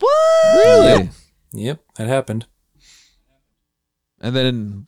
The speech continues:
Speaker 2: what happened after that? Nothing?
Speaker 3: No, no. She just took me for a ride. She was like, "That's all I wanted. That's all that was."
Speaker 2: Just to make out with you?
Speaker 3: Yeah. Yeah.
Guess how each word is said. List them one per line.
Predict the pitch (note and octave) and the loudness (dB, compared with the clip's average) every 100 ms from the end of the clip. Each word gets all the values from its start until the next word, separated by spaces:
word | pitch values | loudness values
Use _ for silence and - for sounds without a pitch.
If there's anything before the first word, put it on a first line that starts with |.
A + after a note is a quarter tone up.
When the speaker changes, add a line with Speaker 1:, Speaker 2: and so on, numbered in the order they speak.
| - | -8
Speaker 2:
what | A#2+ B2 | -4 -2
happened | A#2 B2 | -4 -4
after | D3+ G#2+ | -4 -4
that? | F2 | -6
Nothing? | F#2+ A2+ E3+ | -6 -6 -4
Speaker 3:
No, | B2+ G3+ A3 A2+ | -2 0 0 -2
no. | B2+ A2+ | -2 -4
She | - | -6
just | G#2 A#2 | -10 -8
took | - A#2+ | -8 -6
me | A#2+ | -6
for | B2 | -6
a | A#2+ | -6
ride. | C3+ A2+ G#2 | -6 -6 -10
She | |
was | G#2+ | -8
like, | G#2 | -6
"That's | B2 B2+ | -6 -4
all | E3+ D#3 | -2 -2
I | |
wanted. | B2 G#2+ B2 - _ _ - - _ _ _ _ _ | -2 -2 -4 -8 _ _ -20 -20 _ _ _ _ _
That's | - | -8
all | D#3 | -4
that | C3+ E3 | -2 -2
was." | B2 A2 - - _ _ | -4 -6 -10 -18 _ _
Speaker 2:
Just | B2+ - | -12 -6
to | |
make | B2+ A#2+ | -2 -2
out | B2+ C#3+ | 0 -2
with | D#3+ | 0
you? | A#2 | -2
Speaker 3:
Yeah. | G2+ - _ _ _ _ _ _ | -4 -8 _ _ _ _ _ _
Yeah. | G#2 F#2 | -8 -8